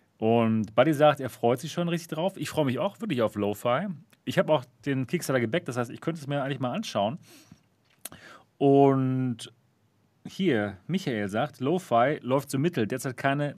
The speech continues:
Grafikeinstellungen. Okay, was kann man denn da schon machen, Michael, bei Lo-Fi? Gibt's denn schon irgendwie Story oder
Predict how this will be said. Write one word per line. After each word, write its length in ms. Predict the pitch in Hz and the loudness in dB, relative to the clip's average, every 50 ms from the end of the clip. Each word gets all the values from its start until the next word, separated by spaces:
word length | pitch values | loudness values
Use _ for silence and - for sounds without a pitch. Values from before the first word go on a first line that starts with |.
| - 127 | -14 -14
Grafikeinstellungen. 1000 | 110 - 127 147 151 - 131 - 104 107 98 - - 101 92 90 87 87 92 - - - - _ - | -4 2 4 4 4 2 -4 -6 -4 -6 -6 -6 -6 -6 -4 -4 -4 -6 -10 -12 -18 -20 -20 _ -10
Okay, 400 | 113 110 - - 113 120 - 107 - 117 | -10 -8 -4 -2 0 0 0 -2 -6 -2
was 160 | 131 135 - | -2 -2 0
kann 120 | - 170 | 2 4
man 100 | 170 165 | 4 4
denn 100 | 160 156 | 4 6
da 160 | 151 151 147 139 | 8 8 8 8
schon 160 | - 143 151 | 6 2 2
machen, 240 | 190 202 - 185 143 | 2 2 2 2 2
Michael, 380 | 123 104 - 104 98 98 95 | 2 2 2 0 0 0 2
bei 80 | 92 98 | 2 2
Lo-Fi? 460 | 92 92 92 92 - - 95 92 92 92 - - - - - _ _ | 2 2 0 -2 -2 -2 -2 -2 -2 -4 -8 -16 -20 -20 -20 _ _
Gibt's 160 | - - 180 - | -4 -4 -2 0
denn 80 | 196 156 | -2 2
schon 160 | - 151 131 | 2 2 4
irgendwie 520 | 117 120 117 113 104 113 110 107 107 107 101 | 4 4 4 2 2 2 2 4 4 2 2
Story 480 | - - - 107 101 98 98 95 101 | 0 2 4 6 6 6 4 2 2
oder 400 | 98 113 113 110 110 107 104 104 | 2 4 6 8 8 8 6 4